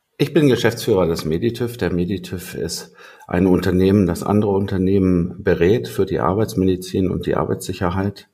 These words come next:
Und eigentlich vom ursprünglichen Leben bin ich Arzt. Ursprünglich habe ich also in Kiel, äh, Medizin studiert und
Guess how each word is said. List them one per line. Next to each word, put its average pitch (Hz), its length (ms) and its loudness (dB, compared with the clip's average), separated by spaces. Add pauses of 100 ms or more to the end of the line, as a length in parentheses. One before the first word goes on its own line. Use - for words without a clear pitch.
(120)
Und 87 320 2
eigentlich 92 720 0
vom 87 240 -4
ursprünglichen 90 680 -2
Leben 87 380 0
bin 87 140 0
ich - 220 -8
Arzt. 117 520 -4
Ursprünglich 78 720 -6 (400)
habe - 160 -6
ich 78 140 0
also 76 180 0
in 73 160 2
Kiel, 113 420 4
äh, 87 120 2
Medizin 90 480 2
studiert 107 560 2
und 87 340 0